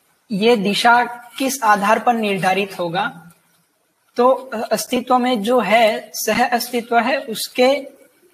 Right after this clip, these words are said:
आधार के ऊपर दिशा हमने निर्धारित किया है। और इसी क्रम में दिशा को पहचानने के लिए हमने मानव को ध्रुव रूप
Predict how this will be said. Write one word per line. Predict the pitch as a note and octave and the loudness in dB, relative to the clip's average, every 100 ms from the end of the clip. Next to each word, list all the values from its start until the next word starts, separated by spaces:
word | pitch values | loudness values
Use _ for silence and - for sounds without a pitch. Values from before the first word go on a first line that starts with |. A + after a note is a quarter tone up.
| - | 2
आधार | G3+ G3 G#3 A#3+ | 2 4 2 2
के | A#3+ B3+ | 0 -2
ऊपर | A3+ - C4+ | -2 2 2
दिशा | G#3+ G#3+ - A#3 | 2 -2 2 0
हमने | A#3 G3+ G3+ A#3 | 0 -4 -4 -4
निर्धारित | A3+ F#3 E3 F#3 G3+ G3 | -2 -4 -2 -2 -4 -8
किया | - D#3+ | -12 -10
है। | D3+ E3 - _ _ _ _ _ _ _ _ _ _ _ _ _ - | -10 -14 -18 _ _ _ _ _ _ _ _ _ _ _ _ _ 0
और | F#3 G3 - - - _ _ | 4 4 0 -8 -20 _ _
इसी | G#3+ - B3+ | -8 -4 0
क्रम | B3+ B3 | 2 2
में | B3+ C#4+ B3+ G3+ | 2 -2 -4 -6
दिशा | G#3+ - A#3+ | -6 0 0
को | A#3+ B3+ | 0 -4
पहचानने | B3+ A3 G#3+ G#3+ G#3+ A3 | 0 -2 0 0 0 -2
के | A#3 A3+ | -4 -2
लिए | G#3+ A#3+ | 0 0
हमने | B3 - G#3+ B3+ C4+ | 0 -2 -2 -4 -4
मानव | A#3 F3+ F#3 G#3 B3+ | -4 0 0 2 0
को | B3+ C4 | 2 -2
ध्रुव | G3+ F3+ G#3+ | -2 -2 -2
रूप | A#3+ | 0